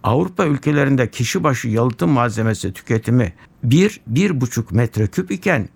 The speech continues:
bizde henüz sıfır yirmi metreküp. Yalıtım malzemeleri ile ilgili iç talep iki kanalda büyüme potansiyeline sahip.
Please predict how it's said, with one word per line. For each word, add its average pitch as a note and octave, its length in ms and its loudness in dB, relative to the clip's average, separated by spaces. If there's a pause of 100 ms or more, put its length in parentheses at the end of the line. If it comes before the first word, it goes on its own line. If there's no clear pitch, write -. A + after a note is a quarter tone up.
bizde D#3 480 0 (320)
henüz F#3 500 2
sıfır - 640 -2 (100)
yirmi C#3 440 4
metreküp. A2 520 -2 (440)
Yalıtım F#3 480 2
malzemeleri E3 680 2
ile C#3+ 220 2
ilgili B2 600 2 (260)
iç A3+ 200 2
talep C3 340 0 (160)
iki - 260 -2
kanalda C3+ 600 0 (160)
büyüme A#2+ 420 4
potansiyeline A#2 880 0
sahip. F#2+ 400 -6